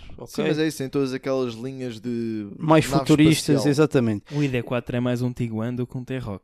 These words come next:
Speaker 3: mas ok.
Speaker 1: Tá bem,
Speaker 2: Tudo
Speaker 1: sim.
Speaker 2: a mesma coisa, e tudo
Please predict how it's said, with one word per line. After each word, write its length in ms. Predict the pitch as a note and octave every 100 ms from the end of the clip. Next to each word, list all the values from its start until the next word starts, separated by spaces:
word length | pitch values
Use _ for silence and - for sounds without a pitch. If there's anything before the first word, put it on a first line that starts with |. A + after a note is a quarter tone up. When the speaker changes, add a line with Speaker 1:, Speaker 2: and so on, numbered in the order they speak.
| _
Speaker 3:
mas 200 | - G2+
ok. 280 | G2 G2 - E2+ - - -
Speaker 1:
Tá 140 | C3
bem, 160 | A2 -
Speaker 2:
Tudo 160 | -
Speaker 1:
sim. 80 | G#2
Speaker 2:
a 40 | G2+
mesma 440 | G2+ G2+ G2 G2+
coisa, 420 | - F#2+ C3+ D#3
e 60 | G2
tudo 380 | - G2+ G2+